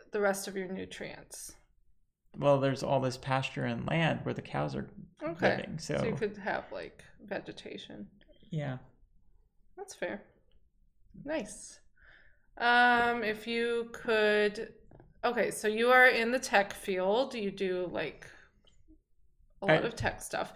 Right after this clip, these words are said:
Speaker 1: If you could, let's say if you were not in the job that, or the field that you are now, what would you be doing?
Speaker 2: My original intent was be to, to be a lawyer slash activist type, but panic attacks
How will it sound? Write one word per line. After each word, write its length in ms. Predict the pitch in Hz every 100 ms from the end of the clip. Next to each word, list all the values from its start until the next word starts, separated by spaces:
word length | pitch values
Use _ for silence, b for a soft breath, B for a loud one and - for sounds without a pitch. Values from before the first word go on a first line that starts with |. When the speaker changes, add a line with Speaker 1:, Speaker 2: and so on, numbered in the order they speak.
| B B B -
Speaker 1:
If 240 | 240 240
you 360 | 294 302 285 - - - - - - -
could, 240 | - 254 - - b b b b
let's 220 | 269 285
say 180 | 330 311
if 200 | 262 262
you 120 | 262
were 120 | 254
not 420 | 233 226 240 233
in 100 | 233
the 100 | 226
job 400 | 220 214 208 202 - - _ _ -
that, 260 | 220 208 -
or 140 | 208
the 100 | 196
field 420 | 196 247 247 247
that 140 | 233 214
you 100 | 208
are 180 | 208 202
now, 320 | 196 185 185
what 280 | 190 190 190
would 200 | 190 190
you 100 | 185
be 180 | 185
doing? 420 | - - - - - - _ b b b b b -
Speaker 2:
My 220 | 156 156
original 440 | 160 208 - 180
intent 340 | 143 151 135 139
was 180 | 143 -
be 180 | 131
to, 420 | 127 - 143 143 165 -
to 140 | -
be 300 | 156 156 151 - 143
a 40 |
lawyer 300 | 135 135 131
slash 300 | 131 127 120
activist 540 | 127 120 143 139 147
type, 400 | - 160 160 160 -
but 520 | 135 127 120 - - - _ _
panic 340 | - 147 120 117
attacks 600 | - 127 139 160 -